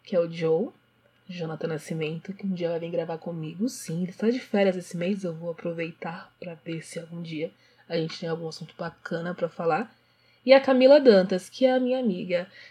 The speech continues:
Gente, é, sabe aquelas amizades que você faz do nada e que você sente que vai ser bom tempo, assim? Que, tipo, assim, você não tem nenhum um, um motivo nem pra discutir com ela, porque é tudo tão perfeito, essa amizade. Eu acho isso bacana.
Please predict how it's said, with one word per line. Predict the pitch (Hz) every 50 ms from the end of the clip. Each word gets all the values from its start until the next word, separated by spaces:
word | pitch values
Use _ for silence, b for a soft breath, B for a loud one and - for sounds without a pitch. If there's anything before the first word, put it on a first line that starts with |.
| B -
Gente, | 226 220 214 - 226
é, | 196 B B B B
sabe | - - 330 339
aquelas | 320 285 254 220
amizades | 220 208 208 196 208 196 196 - -
que | - -
você | 208 202 190 196 - - 196
faz | 190 - - 214 208 190 185 180 170 170 185
do | 190 208 202
nada | 208 214 202 190 185 180 180 190 190 185 B B B B B B _
e | - 202 202
que | 196 - 202
você | 202 196 - 202
sente | 196 - 214 202 196 -
que | 202
vai | 196 190 185
ser | - - - 208 196 190 185 185 175 B B B B B B _ _ -
bom | 214 220 226
tempo, | 214 240 220 208 196 214
assim? | 214 - 240 220 208 202 B B B B B B B _ _
Que, | - 302 285
tipo, | - 294 277 294
assim, | 269 294
você | - 294
não | 302 302 285
tem | 311 311
nenhum | 294 311 330 349 339 294 - -
um, | 277 285 302 302 302 320 311 277 262 -
um | 302 311
motivo | 320 330 330 - 330 294 285 262
nem | 277 285 330 392 403
pra | - 381 381
discutir | 359 - - - 339 302 - 330 311
com | - - 285 294
ela, | 285 277 262 247 240
porque | 226 254 247 - - - - 294
é | 285 277 262 254 254 240
tudo | - - 302 285 294 285
tão | 294 339 370 359
perfeito, | 302 269 262 - - 311 277 247 233 233
essa | 220 -
amizade. | 220 220 220 262 247 233 220 208 226
Eu | 240
acho | 240 240 - - 269
isso | 247 - 226
bacana. | 226 269 277 - - 196 185 185 180 175 185